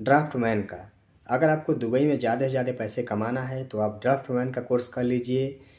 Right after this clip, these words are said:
एक कोर्स करने के लिए आपको हाई एजुकेशन की ज़रूरत नहीं है, आप दस पास हैं, बारह पास हैं तो भी कर सकते हैं। इसमें कैटेगरी होती है, ठीक है। आप आईटीआई कॉलेज में जाएंगे तो उसमें अलग-अलग कैटेगरी होती है ड्राफ्टमैन की,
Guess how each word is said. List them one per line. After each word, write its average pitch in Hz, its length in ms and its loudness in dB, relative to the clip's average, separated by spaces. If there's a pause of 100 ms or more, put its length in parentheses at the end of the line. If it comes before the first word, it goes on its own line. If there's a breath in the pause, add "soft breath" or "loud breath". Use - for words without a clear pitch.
(160 soft breath)
एक 143 180 2
कोर्स 160 220 8
करने 156 280 2
के 156 120 0
लिए 151 240 4
आपको 120 400 -2
हाई 131 220 2
एजुकेशन 135 360 -4
की 120 60 -2
ज़रूरत 123 260 2
नहीं 110 160 0
है, 92 240 -6 (380 soft breath)
आप 113 240 -2
दस 135 240 0
पास 131 240 0
हैं, 131 140 0
बारह 113 240 0
पास 127 280 -4
हैं 123 100 -4
तो 113 120 -2
भी 123 140 0
कर 127 160 -2
सकते 127 400 -4
हैं। 135 400 -4 (220 loud breath)
इसमें 160 340 2
कैटेगरी 127 480 2
होती 98 380 -2
है, 85 100 -10 (140)
ठीक 175 220 2
है। 107 100 2
आप 117 300 -6
आईटीआई 120 380 0
कॉलेज 123 300 0
में 120 120 2
जाएंगे 135 380 -2
तो 131 120 -6
उसमें 123 220 -6
अलग-अलग 120 420 -2
कैटेगरी 113 380 0
होती 127 200 -4
है 127 80 2
ड्राफ्टमैन 123 480 0
की, 143 240 -4